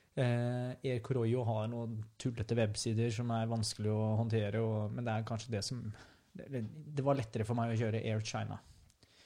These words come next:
Men det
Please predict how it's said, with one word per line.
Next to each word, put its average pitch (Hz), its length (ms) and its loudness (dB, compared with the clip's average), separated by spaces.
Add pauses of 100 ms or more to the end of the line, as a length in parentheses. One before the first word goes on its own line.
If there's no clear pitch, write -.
(880)
Men 151 300 6 (880)
det 131 140 4